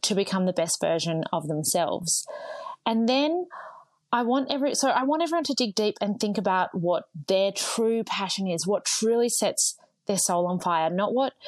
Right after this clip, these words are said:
your husband or your mum or your dad think that your passion should be. But if you really search within yourself,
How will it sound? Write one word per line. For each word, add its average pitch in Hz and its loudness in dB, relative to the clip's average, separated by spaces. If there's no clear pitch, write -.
your 240 2
husband 208 0
or 190 4
your 185 2
mum 196 2
or 214 2
your 214 2
dad 185 2
think 185 -2
that - -2
your 185 0
passion 175 -2
should 180 -2
be. 156 0
But 170 -2
if 196 -2
you 202 0
really 208 2
search - 0
within 175 0
yourself, 170 0